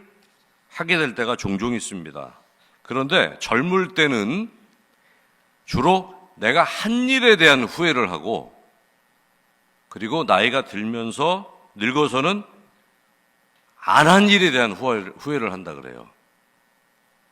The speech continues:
젊어서는 한 일에 대한 후회를 하고, 아, 늙어서는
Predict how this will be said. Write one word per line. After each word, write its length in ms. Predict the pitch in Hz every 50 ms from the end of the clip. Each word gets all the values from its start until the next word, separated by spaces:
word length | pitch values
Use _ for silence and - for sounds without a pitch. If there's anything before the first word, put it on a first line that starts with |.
| _ _ _ _ _ _ _ _ _ _ - -
젊어서는 500 | - 117 151 - 170 156 160 180 165 170
한 280 | - - 220 233 240
일에 200 | 247 247 233 202
대한 200 | 156 160 143 135
후회를 340 | 117 113 131 127 113 101 95
하고, 460 | 87 85 82 107 156 202 220 - - - - _ _ _ _ _ _ _
아, 160 | 76 76 82 87
늙어서는 500 | 90 135 139 143 135 107 123 131 131